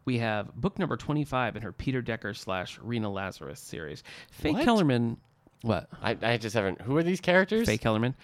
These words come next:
Speaker 1: Peter Decker, and Rena Lazarus. I,
Speaker 2: No.
Speaker 1: this is not an author that I follow.
Speaker 2: Okay.
Speaker 1: She's kind of a, kind of a sleeper hit. Th-,
Speaker 2: Okay.
Speaker 1: there's never, like, "Yay, Faye Kellerman," but it seems
Speaker 2: <laughs>
Speaker 1: like they,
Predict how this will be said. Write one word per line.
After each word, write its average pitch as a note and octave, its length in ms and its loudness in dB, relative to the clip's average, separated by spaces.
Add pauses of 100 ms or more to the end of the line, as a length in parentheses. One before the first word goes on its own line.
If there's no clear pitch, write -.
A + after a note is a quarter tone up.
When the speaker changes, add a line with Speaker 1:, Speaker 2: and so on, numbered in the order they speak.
(300)
Speaker 1:
Peter C3+ 200 6
Decker, B2 340 2
and A2 140 0
Rena A#2 180 4
Lazarus. A2+ 580 -2 (320)
I, D#3 60 2
Speaker 2:
No. F#3+ 100 0
Speaker 1:
this F3+ 140 -2
is G3 80 -2
not G#3 160 6
an C3 80 6
author A2 240 0
that F2 140 -6
I E2 80 -8
follow. D#2+ 480 -4
Speaker 2:
Okay. G2 220 2
Speaker 1:
She's E3+ 180 -2
kind A#3+ 280 -2
of B2+ 120 0
a, G2+ 500 -4 (960)
kind C#4 180 -2
of F#3 80 2
a A2+ 100 0
sleeper C#3+ 540 2
hit. E3+ 460 -2 (480)
Th-, C3+ 160 -2
Speaker 2:
Okay. - 140 -8
Speaker 1:
there's C3+ 120 4
never, D#3+ 280 2
like, B2 180 2 (300)
"Yay, B3+ 300 4
Faye B3 180 -4
Kellerman," A3 480 0
but A2+ 140 -4
it A2 80 -4
seems C3+ 280 0
Speaker 2:
<laughs> - 0 -
Speaker 1:
like A2+ 280 -2
they, G#2 300 -2